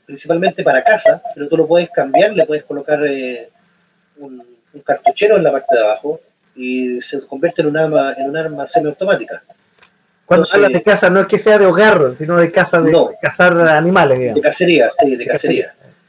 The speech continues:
Speaker 1: Entonces, por ejemplo, en el dos mil doce estuvo la masacre en Denver con doce muertos y cincuenta y nueve heridos con, con este rifle.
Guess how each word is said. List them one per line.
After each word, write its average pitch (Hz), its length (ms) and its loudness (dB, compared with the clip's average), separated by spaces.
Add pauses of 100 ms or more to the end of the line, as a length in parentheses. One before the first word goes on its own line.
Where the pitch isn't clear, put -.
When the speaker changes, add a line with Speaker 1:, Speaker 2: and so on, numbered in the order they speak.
(440)
Speaker 1:
Entonces, 180 300 -4
por 185 100 0
ejemplo, 165 360 -2
en 151 100 0
el 151 100 0
dos 160 140 -2
mil 190 280 -4
doce 196 420 0 (460)
estuvo 185 360 -4
la 170 100 2
masacre 180 400 -2
en 180 100 -10
Denver 165 440 0 (100)
con 139 160 -12
doce 202 260 -2
muertos 226 300 -2
y - 40 -10
cincuenta 185 360 -12
y 185 60 -10
nueve 185 180 -2
heridos 156 280 -2 (100)
con, - 100 -16 (180)
con 147 120 -2
este 220 180 -2
rifle. 90 300 -4